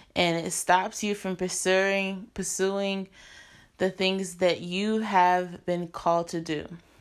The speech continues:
And if you know that you've already been called to it, you know that that's just an obstacle that you have to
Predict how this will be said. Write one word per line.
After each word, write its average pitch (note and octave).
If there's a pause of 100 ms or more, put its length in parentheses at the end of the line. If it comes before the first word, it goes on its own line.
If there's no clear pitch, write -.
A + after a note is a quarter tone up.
(280)
And F3
if F3
you G3
know G3
that F#3+
you've F#3+
already F3
been F3
called E3+
to E3+
it, E3+ (720)
you F#3
know F3
that E3+
that's E3+
just E3+
an E3
obstacle F3
that E3
you E3
have D#3+
to D#3+